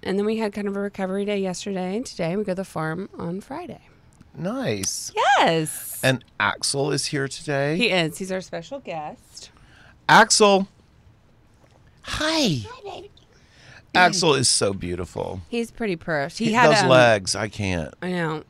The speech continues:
Speaker 1: It's, it's too, <clears throat> it's too much. He had a Jingle Bell collar on all Christmas Day. They let us bring him, and his cousin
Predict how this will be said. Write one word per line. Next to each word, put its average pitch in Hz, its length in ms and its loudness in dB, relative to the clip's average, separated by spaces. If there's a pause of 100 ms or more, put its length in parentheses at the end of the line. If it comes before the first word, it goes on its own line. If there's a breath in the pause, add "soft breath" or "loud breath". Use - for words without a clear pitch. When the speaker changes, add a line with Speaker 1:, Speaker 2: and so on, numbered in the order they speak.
Speaker 1:
It's, 165 300 -12
it's - 260 -14
too, 170 600 -6
<clears throat> - 100 -20
it's 220 500 0
too 202 140 -2
much. 180 240 -2
He 208 140 0
had 196 160 0
a 170 60 0
Jingle 160 300 -6
Bell 147 140 -2
collar 143 340 -4
on 139 320 -6 (640)
all 180 120 -6
Christmas 165 360 -10
Day. 143 180 -6
They 151 140 -8
let 156 140 -4
us 151 140 -6
bring 151 200 -4
him, 147 120 -2
and 156 80 -4
his 160 160 -6
cousin 156 480 -4